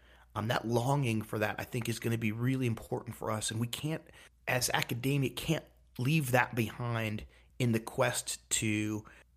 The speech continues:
get everybody online so they can take courses and we can still get seat hours,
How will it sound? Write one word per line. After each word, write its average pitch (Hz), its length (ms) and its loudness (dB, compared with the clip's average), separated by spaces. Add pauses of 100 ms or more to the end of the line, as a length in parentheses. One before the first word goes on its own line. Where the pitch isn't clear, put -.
(140)
get 127 320 6
everybody 113 560 4
online 107 720 0
so - 140 -2
they 107 180 2
can 104 200 -6
take - 280 -6
courses 101 540 -2
and 104 200 -4
we 113 100 0
can 107 160 -2
still 107 260 0
get 107 200 2
seat - 300 0
hours, 104 560 0